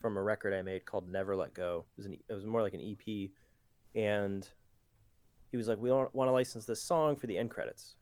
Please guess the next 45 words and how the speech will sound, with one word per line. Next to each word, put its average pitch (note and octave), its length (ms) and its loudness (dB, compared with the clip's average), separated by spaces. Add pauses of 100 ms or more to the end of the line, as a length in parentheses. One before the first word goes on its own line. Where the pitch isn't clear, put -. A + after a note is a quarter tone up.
(300)
You - 80 -6
know, F#2+ 60 -4
would F#2 100 -4
you G2 40 -10
be G2+ 120 -2
into G2 140 -4
that?" D2+ 200 -4 (400)
And A2 160 -10 (260)
I G#2+ 120 -2
met G#2+ 200 2
with G#2 180 -2
them G2 440 -2 (140)
and G2 260 -8
talked F#2 280 -8
to - 40 -8
him G2 80 -8
about F#2 280 -6
it. F#2+ 200 -8
And G#2 100 -10
at A2 120 -4
the A2 80 -6
time, B2 260 -2
like, A2 160 -2
I'd G#2 220 -2
never G2 260 0
done F2+ 180 -2
anything F2 320 -6
like D#2 180 -12
that. - 220 -12
Never F#2 200 -6
licensed F#2+ 400 -4
a F#2 40 -10
song, F2+ 440 -6 (540)
certainly A2 340 -2
never F2 180 -2
scored F#2+ 300 -4
anything. F2 420 -10 (880)
And G2+ 600 0 (1400)
he - 100 -2
was D3 140 6
like, C3 160 2
"Well, D3 280 4
you C#3+ 140 0
know, C3 160 6
like, A#2+ 160 4